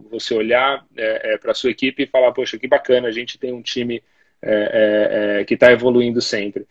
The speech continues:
E eu acho que hoje a gente olhando pro mercado, infelizmente a gente tá num período de, é, de pandemia que, que complica bastante as coisas, né?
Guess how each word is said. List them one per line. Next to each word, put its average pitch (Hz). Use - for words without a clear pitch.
E 127
eu 160
acho 180
que 180
hoje 180
a 180
gente 180
olhando 170
pro 160
mercado, 147
infelizmente 151
a 135
gente 135
tá 139
num 131
período 123
de, 110
é, 104
de 107
pandemia 117
que, 117
que 117
complica 135
bastante 117
as -
coisas, 120
né? 131